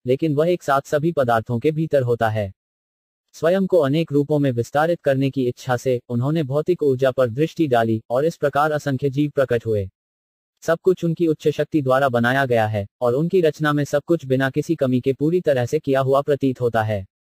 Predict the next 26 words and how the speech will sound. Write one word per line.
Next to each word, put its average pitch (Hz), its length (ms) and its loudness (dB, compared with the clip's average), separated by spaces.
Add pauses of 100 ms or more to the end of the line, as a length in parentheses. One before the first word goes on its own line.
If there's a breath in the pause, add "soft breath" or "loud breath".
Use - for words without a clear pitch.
(500)
जो 160 160 2
लोग 190 260 4
इस 143 120 -2
भौतिक 151 320 -2
संसार 143 400 0
से 139 140 -2
मुक्ति 135 300 -2
की 147 180 -2
इच्छा 143 260 -2
रखते 123 300 -2
हैं, 107 200 -4 (140)
इसलिए 180 280 0
उन्हें 151 260 0
सभी 160 300 -2
कारणों 131 380 0
के 131 120 -2
परम 147 300 0
कारण 143 320 0
भगवान 120 360 0
के 151 120 -2
परम 156 280 0
व्यक्तित्व 127 420 0
की 170 120 -2
पूजा 143 300 0
करनी 127 260 0
चाहिए। 107 440 -2